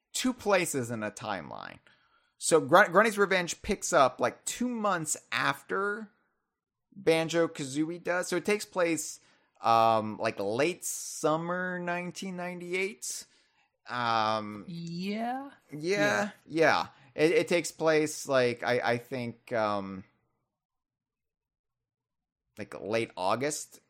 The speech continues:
Speaker 1: maybe. Um,
Speaker 2: Yeah, late August, early September.
Speaker 1: Yeah, yeah. <laughs> This is important. <laughs> So that, that's, that's where the game picks up. But then, of course, Gruntilda,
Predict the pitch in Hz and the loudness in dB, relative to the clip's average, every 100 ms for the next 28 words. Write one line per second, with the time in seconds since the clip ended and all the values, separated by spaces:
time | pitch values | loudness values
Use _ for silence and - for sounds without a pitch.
0 | - 123 135 143 151 151 147 110 113 110 | -12 -8 -6 -6 -6 -6 -6 -4 0 2
1 | 107 107 101 _ _ _ 160 120 - - | 0 -2 -6 _ _ _ -8 -8 -8 -8
2 | - 165 170 151 147 139 135 123 120 120 | -2 0 4 4 2 -2 -4 -4 -6 -8
3 | - 110 110 - 120 113 104 104 - - | -8 -8 -8 -6 2 4 4 4 6 6
4 | 220 - 202 247 - 196 - - - 151 | 8 8 8 6 2 -2 -6 -12 -6 -6
5 | 143 151 151 135 151 147 - 135 208 170 | -6 -8 -10 -6 -4 -4 -6 2 6 6
6 | - - - - - 311 302 - - - | 4 0 -12 -6 -2 -2 -4 -6 -6 8
7 | 190 196 202 220 190 214 - 185 190 196 | 10 12 10 10 8 4 4 4 4 4
8 | 202 190 160 156 156 135 151 120 123 160 | 0 2 2 0 0 0 -4 -4 2 4
9 | - 170 165 151 143 - - 131 117 - | 4 2 0 0 0 -4 -4 -2 -2 -4
10 | 127 120 117 190 202 175 175 170 | -6 -6 -6 -4 -2 0 2 2